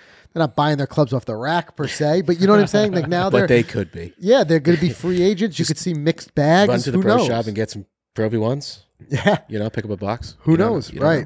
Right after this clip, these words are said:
Speaker 2: know.
Speaker 1: I, and
Speaker 2: But I
Speaker 1: and
Speaker 2: will, I will say this, though, I guess to put a bow on this Live thing, because my, my wife got involved in golf recently with the Netflix series. It, it helped her, like, educate. She
Speaker 1: Yeah.
Speaker 2: knew nothing about Live until the Netflix doc educated her. She's like, "Oh, what's this other league?"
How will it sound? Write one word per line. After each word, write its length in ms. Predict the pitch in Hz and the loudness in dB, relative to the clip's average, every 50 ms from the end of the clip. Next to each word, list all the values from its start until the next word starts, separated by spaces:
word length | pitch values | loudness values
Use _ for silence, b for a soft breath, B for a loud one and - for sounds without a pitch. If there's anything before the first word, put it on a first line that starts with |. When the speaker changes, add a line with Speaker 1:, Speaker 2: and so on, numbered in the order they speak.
| - B B B B | -8 B B B B
Speaker 2:
know. 40 | 120 | -8
Speaker 1:
I, 40 | 135 | -6
and 320 | 135 135 147 156 156 147 - | -6 -6 -6 -6 -8 0 2
Speaker 2:
But 100 | 139 135 | 4 6
I 40 | 135 | 6
Speaker 1:
and 80 | 139 151 | 6 6
Speaker 2:
will, 200 | 175 202 202 - - | 6 4 4 2 0
I 80 | 143 | 2
will 140 | 147 170 190 - | 4 4 2 4
say 160 | - 170 160 | 4 4 4
this, 180 | 127 107 - | 4 2 0
though, 100 | - 98 80 87 | -2 -4 -6 -6
I 80 | 80 90 | -6 -4
guess 140 | - 113 | -4 -2
to 100 | - 123 | -2 -2
put 120 | - 127 110 | 0 2 0
a 60 | 98 | 2
bow 180 | 85 101 98 95 | 2 0 0 0
on 100 | 95 92 | -2 -2
this 160 | 92 - - | -4 -6 -6
Live 200 | 92 90 82 - | -6 -8 -6 -6
thing, 220 | - 87 85 85 | -6 -8 -8 -8
because 360 | 82 82 - 98 87 - - | -10 -6 -6 -6 -6 -6 -8
my, 200 | 80 98 101 104 - | -6 -2 -2 -2 -2
my 220 | 80 107 107 110 113 | -2 0 2 2 2
wife 600 | 107 104 101 117 139 185 196 196 - - - 95 | 2 2 4 4 6 6 6 4 0 -8 -4 0
got 240 | 127 117 117 101 | 0 0 2 0
involved 560 | 107 104 95 90 104 98 101 101 104 101 - - | -2 -4 -4 -2 -2 -2 0 0 0 -2 -4 -6
in 140 | - 98 | -6 -6
golf 500 | 92 85 95 92 92 92 92 - - - | -2 0 0 2 2 0 -2 -4 -6 -6
recently 560 | 95 101 107 110 - - 98 90 98 98 98 101 | -2 0 0 0 0 -2 -4 -2 0 0 0 0
with 240 | 95 98 95 - | 0 -2 -2 -2
the 60 | - 95 | -2 -2
Netflix 500 | 95 95 92 90 - - 95 90 - - | 0 0 -2 -4 -4 -4 -4 -4 -4 -4
series. 440 | - 90 82 64 50 98 - - b b b b b b b b b - | -6 -6 -8 -8 -10 -12 -14 -14 b b b b b b b b b -2
It, 140 | 98 101 87 | -2 0 2
it 140 | - 104 92 | 2 2 4
helped 240 | 117 127 123 - | 4 2 2 2
her, 80 | - 117 | 2 2
like, 160 | 104 101 87 - | 2 2 0 0
educate. 520 | - 101 101 95 104 - - - 87 - B B B B B | -2 -2 0 0 -2 -4 -4 -6 -6 -8 B B B B B
She 180 | - - 131 | -4 2 2
Speaker 1:
Yeah. 60 | 131 131 | 4 6
Speaker 2:
knew 120 | 139 135 | 6 6
nothing 300 | 123 120 131 - 170 170 | 6 4 4 4 2 2
about 240 | 165 160 156 139 107 | 4 4 4 4 4
Live 280 | 113 110 104 104 104 | 4 4 4 4 2
until 220 | 113 107 98 107 95 | 0 -2 -2 -4 -4
the 100 | 95 95 | -4 -4
Netflix 440 | 92 92 - - 101 92 - - - | -4 -6 -6 -6 -8 -8 -8 -8 -6
doc 400 | 92 92 90 92 - - - _ _ _ _ _ _ - | -6 -4 -4 -6 -8 -12 -18 _ _ _ _ _ _ 0
educated 420 | 165 147 120 - 107 90 80 78 | 0 0 0 -4 -6 -6 -6 -8
her. 60 | - | -10
She's 160 | - - 107 | -12 -8 -8
like, 80 | 104 113 | -4 0
"Oh, 100 | 170 151 | 0 0
what's 220 | 101 - - - | 0 0 -4 -6
this 100 | 113 101 | -6 -6
other 160 | 113 104 110 120 | -4 -4 -2 -2
league?" 260 | 131 113 85 - | -2 -2 -4 -6